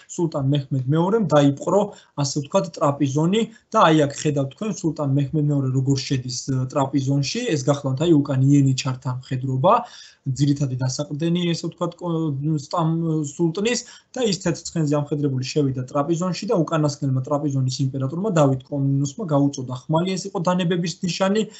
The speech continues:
და შესაბამისად პატრიარქმაც მიართვა ძღვენი, ხო? პატრიარქმაც მიართვა სულტანს ძღვენი. ა, კეთილი. ეხლა უკვე გადავიდეთ, ა, პა-, ანტიოსმალური კოალიციებში მოწვევა, ეს პაპ პიუს მეორის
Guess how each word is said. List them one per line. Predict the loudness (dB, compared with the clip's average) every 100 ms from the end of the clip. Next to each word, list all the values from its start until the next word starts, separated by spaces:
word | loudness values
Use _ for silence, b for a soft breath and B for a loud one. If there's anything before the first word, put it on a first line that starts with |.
| B
და | _ -2
შესაბამისად | 0 0 2 2 2 0 0 -2 -2 -4 -2
პატრიარქმაც | 0 0 4 4 4 2 0 0
მიართვა | 2 2 2 0 4 4 2 B B
ძღვენი, | -14 0 2 2 0
ხო? | -6 -4 -2
პატრიარქმაც | -2 -6 -6 -4 -4 -2
მიართვა | -2 0 -4
სულტანს | -4 -4 -2 0 -2
ძღვენი. | -2 0 0 0 -12 B B B B B
ა, | _ 2 4
კეთილი. | 6 4 2 0 0
ეხლა | -2 -2 0
უკვე | 0 0
გადავიდეთ, | 0 2 2 2 0 -4
ა, | 0 0 -2 -6
პა-, | 0 2 2 2 2
ანტიოსმალური | 2 2 0 -2 -2 -2 0 0
კოალიციებში | 2 2 2 0 -2 -2 0
მოწვევა, | 2 2 -2 -2
ეს | -2 -2
პაპ | -4 -4 -6
პიუს | -2 0 0
მეორის | 2 2 4 2 0